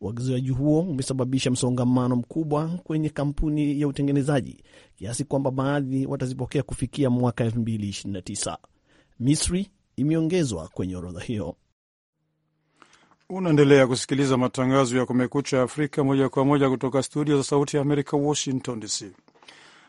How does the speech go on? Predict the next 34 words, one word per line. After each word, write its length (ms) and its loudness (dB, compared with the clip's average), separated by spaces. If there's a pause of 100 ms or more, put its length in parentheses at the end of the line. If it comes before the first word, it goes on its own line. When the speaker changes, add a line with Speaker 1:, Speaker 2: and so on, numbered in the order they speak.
(140)
Speaker 2:
Mawaziri 560 4
kadhaa 360 4
wa 100 6
zamani 580 4
wa 140 2
Mali 360 4
na 120 4
maafisa 380 0
wakuu 240 0
wa 100 2
kijeshi 500 -2
walifikishwa 560 -2
mahakamani 500 0
Jumanne 520 0 (560)
kujibu 500 0
tuhuma 440 4
za 140 0
kupora 400 0
mamilioni 520 2
ya 100 4
dola 280 2
wakati 580 -6
wa 60 0
ununuzi 420 2
wa 80 0
ndege 240 -2
ya 80 -4
rais 380 -6
mwaka 240 -2
elfu 160 -4
mbili 180 -2
kumi 160 -8
na 140 -8
nne 240 2